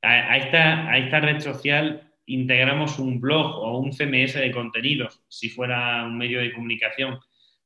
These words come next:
para, además de los contenidos que generan sus consumidores, ahí pueden estar consumiendo contenido de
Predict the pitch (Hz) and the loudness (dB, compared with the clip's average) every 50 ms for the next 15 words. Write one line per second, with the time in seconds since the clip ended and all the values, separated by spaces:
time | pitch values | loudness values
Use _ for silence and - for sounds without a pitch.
0 | _ - 127 120 120 120 120 123 - 110 120 123 123 123 135 143 147 160 156 151 | _ 2 4 4 6 6 6 4 4 4 2 2 2 2 2 2 2 2 0 0
1 | 156 156 147 147 143 147 151 151 147 135 127 127 120 123 127 131 139 135 - - | 0 0 0 2 2 2 2 2 0 -2 -2 -2 -2 -2 0 0 0 -2 -2 -6
2 | 131 127 - 135 131 131 131 131 131 131 139 139 151 151 151 - - _ _ _ | -8 -8 -8 -8 -8 -6 -6 -4 -2 -2 -2 -2 -2 -4 -6 -8 -14 _ _ _
3 | - - 127 131 131 139 143 139 131 135 139 139 139 135 139 135 131 127 127 - | 2 4 4 4 4 4 2 2 2 2 0 0 -2 -2 -4 -4 -4 -4 -4 -4
4 | 127 127 127 127 135 135 135 127 123 123 117 117 120 123 131 131 131 123 113 120 | -4 -4 -2 -2 -2 -2 -4 -4 -4 -4 -4 -2 -2 0 0 -2 -2 -4 -4 -4
5 | 113 110 110 110 104 | -2 0 0 0 -2